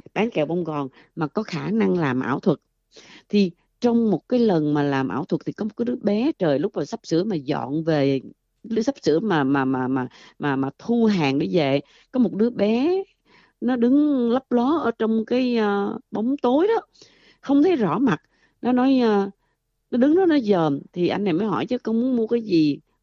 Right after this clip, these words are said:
Con bé nó nói giọng cũng xa vắng: "Con không mua gì hết, con chỉ muốn là chú làm lại cái ảo thuật cho con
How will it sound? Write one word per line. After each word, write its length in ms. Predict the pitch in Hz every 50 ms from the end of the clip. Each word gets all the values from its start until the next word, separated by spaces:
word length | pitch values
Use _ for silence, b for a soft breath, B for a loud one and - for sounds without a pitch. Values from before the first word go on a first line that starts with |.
| _ -
Con 100 | 233 226
bé 180 | 233 254 302
nó 100 | 349 320
nói 320 | 277 262 254 262 285 349 285
giọng 220 | 185 139 151 151
cũng 140 | 220 233 247
xa 200 | - 254 226 226
vắng: 200 | 226 233 254 339 b b b b b b b -
"Con 140 | 233 233 262
không 80 | 285 262
mua 100 | 240 233
gì 220 | 226 202 180 170
hết, 280 | 180 190 220 - - -
con 180 | - 220 226 208
chỉ 180 | - 220 220
muốn 400 | 226 226 226 233 247 277 302 349
là 400 | 294 208 180 165 160 147 147 139 - _ _
chú 360 | - 208 220 233 262 302 330 b b b b b b b b b _ -
làm 360 | 170 170 170 160 151 147 143
lại 160 | 139 131 139
cái 100 | - -
ảo 180 | - 156 165 196
thuật 160 | - 185 160 -
cho 120 | - 196 190
con 220 | - 190 185 185